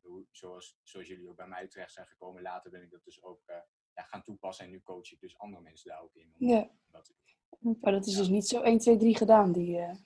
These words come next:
Speaker 2: growth mindset.
Speaker 1: Nee, dat is
Speaker 2: <laughs>
Speaker 1: dus, enerzijds wat je al in mijn stem hoorde, is het, eh,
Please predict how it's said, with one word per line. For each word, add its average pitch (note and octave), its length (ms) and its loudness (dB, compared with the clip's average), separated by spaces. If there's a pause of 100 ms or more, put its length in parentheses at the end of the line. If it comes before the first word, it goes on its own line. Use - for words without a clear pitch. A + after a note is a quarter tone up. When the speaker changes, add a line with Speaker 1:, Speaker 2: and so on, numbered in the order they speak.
Speaker 2:
growth F3+ 340 -6
mindset. F3+ 320 -6
Speaker 1:
Nee, G#3 160 -8
dat G3 140 -4
is - 80 -12
Speaker 2:
<laughs> G3 120 -6
Speaker 1:
dus, G#3 140 8
enerzijds C3 680 4
wat A2+ 120 -12
je A2+ 60 -12
al G#2+ 100 -10
in A2+ 120 -16
mijn G#2+ 380 -14
stem A2 280 -16
hoorde, G#2 300 -16
is G2 80 -20
het, G2+ 140 -20
eh, G2 120 -16